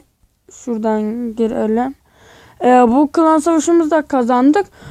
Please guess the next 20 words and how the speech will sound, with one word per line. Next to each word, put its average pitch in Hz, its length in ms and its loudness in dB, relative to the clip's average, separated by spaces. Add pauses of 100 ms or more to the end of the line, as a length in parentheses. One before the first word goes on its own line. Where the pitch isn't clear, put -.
(180)
Ama 277 340 2
bu 262 300 4
nasıl 349 360 2
kazandık? 320 680 2
Benim, 294 480 4
sadece 339 520 2
benim 302 300 6
sayemde. 240 760 2 (480)
Ama 285 200 2
herkesin 311 520 2
şeyi 277 300 -2
var 285 160 0
ama 302 180 2
son 339 500 2
dakikada 269 520 -2 (460)
ben 277 340 2
bir 330 100 -2
taneyi 285 420 2
fullleyemeseydim 339 1120 0
kaybediyorduk. 285 1040 0